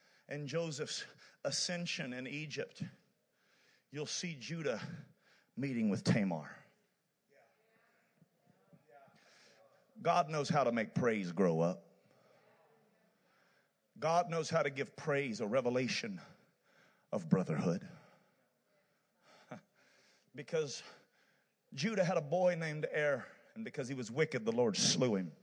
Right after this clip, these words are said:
And then Onan was supposed to come to raise up seed to his brother. And the same guy that sold out brotherhood and the concept of other is now forced to face it in his own family.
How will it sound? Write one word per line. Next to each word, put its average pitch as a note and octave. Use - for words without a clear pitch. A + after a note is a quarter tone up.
And D#3+
then G3+
Onan F#3+
was D#3+
supposed -
to D#3+
come F#3
to D3+
raise E3+
up F#3
seed F3+
to C4+
his A3
brother. G3
And F3+
the F3+
same F4
guy D4
that G#3+
sold E4
out C4
brotherhood A#3
and G#3
the F#3
concept C4
of F#3+
other A3
is F#3
now A3+
forced -
to A3
face -
it G#3+
in F#3+
his F3
own G#3
family. G#2